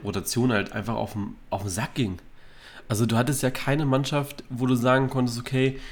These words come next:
die wird im nächsten Spiel spielen. Also bei, bei Stefan Kuntz bist du dir ja relativ sicher, wer gespielt hat bei der U einundzwanzig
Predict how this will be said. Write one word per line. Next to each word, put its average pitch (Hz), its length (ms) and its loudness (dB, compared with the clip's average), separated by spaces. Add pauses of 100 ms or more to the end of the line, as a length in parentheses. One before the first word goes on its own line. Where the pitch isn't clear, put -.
(140)
die 113 80 0
wird 127 160 4
im 123 120 6
nächsten 127 340 4
Spiel 120 400 2
spielen. 120 520 0 (440)
Also 110 380 0 (340)
bei, 107 200 2
bei 107 120 -2
Stefan 117 320 0
Kuntz 143 360 4
bist 120 200 0
du 107 40 -4
dir 113 180 4
ja 107 100 6
relativ 107 420 2
sicher, 104 440 4
wer 98 320 4
gespielt 104 560 -2
hat 120 160 0
bei 113 100 2
der 98 120 4
U 87 120 -2
einundzwanzig 95 840 -2